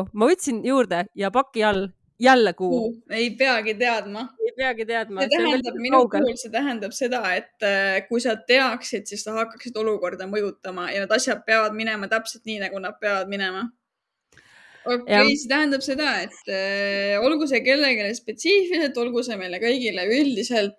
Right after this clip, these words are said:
Speaker 2: äh, siis suhte või emotsioonide valdkonnas tundub täpselt niimoodi, et kogu see progress lendab lõpuks ikkagi vastu taevast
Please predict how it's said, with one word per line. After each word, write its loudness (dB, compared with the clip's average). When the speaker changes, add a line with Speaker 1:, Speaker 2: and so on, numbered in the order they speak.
Speaker 2:
äh, 2
siis -4
suhte 0
või 2
emotsioonide 0
valdkonnas -2
tundub 2
täpselt 0
niimoodi, 0
et -14
kogu 2
see -2
progress 0
lendab -4
lõpuks -2
ikkagi -4
vastu -2
taevast 0